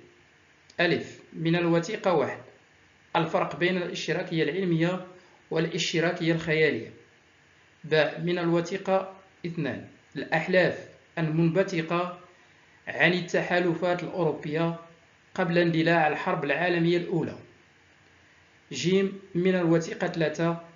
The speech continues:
مواقف القوى الأوروبية من الصراع الفرنسي الألماني حول المغرب. ثلاث نقط. ثم في السؤال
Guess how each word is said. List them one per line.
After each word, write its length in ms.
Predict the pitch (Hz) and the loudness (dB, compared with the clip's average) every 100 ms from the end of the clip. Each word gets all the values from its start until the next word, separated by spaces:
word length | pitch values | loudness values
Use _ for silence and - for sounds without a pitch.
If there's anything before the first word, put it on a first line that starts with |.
| - | -4
مواقف 640 | 170 165 190 202 202 165 | 2 6 8 6 4 -6
القوى 360 | 151 - 196 202 | -8 -8 -6 -6
الأوروبية 760 | 156 202 190 - 160 151 165 160 - _ _ _ - | -6 -4 -6 -6 -6 -4 -4 -6 -18 _ _ _ -6
من 220 | 170 180 | -2 0
الصراع 720 | 185 175 175 170 156 127 - - 170 | -2 -4 -4 0 0 0 -4 -8 -6
الفرنسي 520 | 165 - 175 175 165 | -4 -4 -4 -4 -8
الألماني 720 | - 165 151 175 175 160 170 160 | -6 -6 -6 -4 -4 -4 -4 -6
حول 300 | - 180 175 | -6 -2 0
المغرب. 380 | 165 127 113 95 - _ _ _ _ _ _ _ _ _ _ | 0 -4 -8 -12 -16 _ _ _ _ _ _ _ _ _ _
ثلاث 320 | 156 175 175 | -6 -4 -2
نقط. 300 | 170 160 - - - _ _ _ _ _ _ _ _ _ _ _ _ _ _ | -4 -4 -10 -20 -20 _ _ _ _ _ _ _ _ _ _ _ _ _ _
ثم 240 | - 220 214 | -6 -2 0
في 100 | 208 | -2
السؤال 580 | - 202 208 196 160 | -2 0 4 4 4